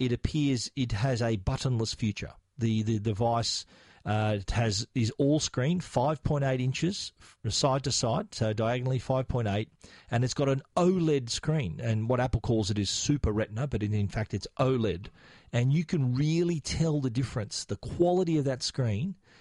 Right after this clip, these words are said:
Compare it to even an iPhone eight, and you can tell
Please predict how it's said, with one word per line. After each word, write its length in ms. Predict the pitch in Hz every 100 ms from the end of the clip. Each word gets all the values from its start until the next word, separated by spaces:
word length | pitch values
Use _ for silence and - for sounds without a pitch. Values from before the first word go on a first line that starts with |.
| -
Compare 380 | - 123 165 170
it 80 | 156
to 420 | - 143 131 123 -
even 200 | 147 127
an 80 | 117
iPhone 400 | 120 120 117 107
eight, 300 | 107 117 - _ _ _ - _ -
and 220 | 131 139
you 100 | 170
can 200 | - 151
tell 580 | - - 165 127 110